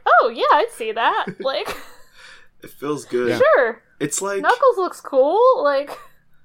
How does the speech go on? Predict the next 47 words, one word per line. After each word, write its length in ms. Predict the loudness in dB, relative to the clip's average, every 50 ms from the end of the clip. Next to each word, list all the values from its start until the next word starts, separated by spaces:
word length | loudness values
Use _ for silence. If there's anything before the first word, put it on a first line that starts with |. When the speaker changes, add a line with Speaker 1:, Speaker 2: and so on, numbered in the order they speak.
| _ _ _
Speaker 2:
He 120 | -20 -18
does 300 | -8 -4 -4 -4 -4 -6
look 140 | -12 -18 -18 -14
cool. 360 | -12 -10 -10 -10 -12 -14 -18 _ _ _ _ _
Uh, 360 | -10 -8 -8 -8 -10 -12 -14 -18 _ _ _ _
courtesy 400 | -8 -6 -4 -4 -4 -4 -2 -4
of 120 | -4 -2
The 80 | -6 -10
Verge, 640 | -6 -2 0 0 0 0 -2 -4 -8 -10 -14 -14 -16 _ _ _ _ _ _ _ -10
uh, 360 | -6 -4 -4 -4 -6 -8 -12 -16 _ _ _ _ -10
Idris 240 | -8 -6 -6 -6 -4 -2
Elba 300 | -2 -2 0 -2 -4 -4
failed 400 | -4 -4 -4 -2 -2 -2 -2 -6
to 80 | -8 -6
make 240 | -4 -4 -4 -4
Knuckles 320 | -4 -4 -4 -4 -6 -8 -6
not 240 | -4 -4 -4 -4 -4
sexy. 540 | -4 -4 -4 -4 -6 -4 -4 -4 -6 -8 -14 _ _ _ _ _ _ -6
And 80 | -4 -2
I'm 80 | 0
like, 280 | 0 0 2 0 0 -2 -2
Speaker 1:
<laughs> 80 | -4 -4
Yeah. 160 | -2 -2 0 2 2
Speaker 2:
"Y'all 200 | 2 2 4 2
need 180 | 2 0 0
to 80 | -2 -4
crank 400 | -4 -2 0 0 0 0 -2 -2
it 180 | -2 -2 0 -2
if 140 | -4 -4
you're 200 | -6 -4 -2 -2
<laughs> 140 | -2 0 -2
saying 260 | -2 0 0 -2 -2 -4
shit 420 | -8 -8 -6 -4 -2 -2 -4 -4 -6
like 280 | -6 -6 -6 -8 -8 -10
this." 360 | -6 -6 -6 -8 -8 -14 -20 _ _ -20 -18 _ -18 -10 -8 -4 -2 0 0 0 -2 -4 -6 -12 -14 -12 _ -4
But 120 | -2 -2
also, 200 | -2 -2 -2 -2
Idris 280 | -4 -2 -4 -4 -4 -4
Elba 240 | -4 -4 -4 -6
just 160 | -8 -8 -8 -8
does 160 | -6 -6 -6
have 100 | -6 -8
a 80 | -6
very 240 | -6 -4 -4 -4 -4
smooth 340 | -8 -8 -10 -10 -10 -12 -12
voice, 440 | -12 -12 -10 -8 -8 -8 -8 -10 -10
and 560 | -8 -6 -6 -6 -6 -8 -12 -14 -16 -18